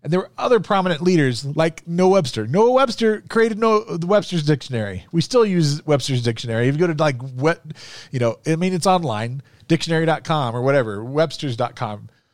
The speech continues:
It's still prominent in our language. And it, it's still there. James Kent, he was a Yale graduate.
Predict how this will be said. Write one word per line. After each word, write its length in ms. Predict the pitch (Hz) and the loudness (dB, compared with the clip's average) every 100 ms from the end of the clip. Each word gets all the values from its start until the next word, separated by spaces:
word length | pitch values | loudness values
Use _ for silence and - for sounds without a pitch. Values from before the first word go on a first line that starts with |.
| _ _ _ _ _ _ _ | _ _ _ _ _ _ _
It's 160 | 156 | -8
still 240 | - 247 208 | -2 -2 -2
prominent 480 | - 208 180 123 175 | 0 0 0 -4 0
in 100 | 202 | 2
our 100 | 196 | 2
language. 400 | 196 180 117 139 | 2 0 0 0
And 140 | 160 - | -2 -4
it, 140 | 156 _ 151 156 | -12 _ -14 -10
it's 180 | - 135 | -8 -6
still 240 | - 220 196 | -2 0 2
there. 380 | 180 147 - _ _ _ _ _ _ _ _ _ _ _ _ _ _ _ _ _ _ _ _ _ _ _ _ _ _ _ _ _ _ _ _ _ _ _ | 2 2 -4 _ _ _ _ _ _ _ _ _ _ _ _ _ _ _ _ _ _ _ _ _ _ _ _ _ _ _ _ _ _ _ _ _ _ _
James 420 | 143 190 214 208 - | -2 0 0 -4 -4
Kent, 460 | - 226 135 - _ | -2 -2 -4 -16 _
he 140 | 185 190 | -2 0
was 100 | 175 | 4
a 60 | |
Yale 260 | 165 160 135 | 4 4 2
graduate. 460 | 131 120 110 107 | 0 0 -2 -6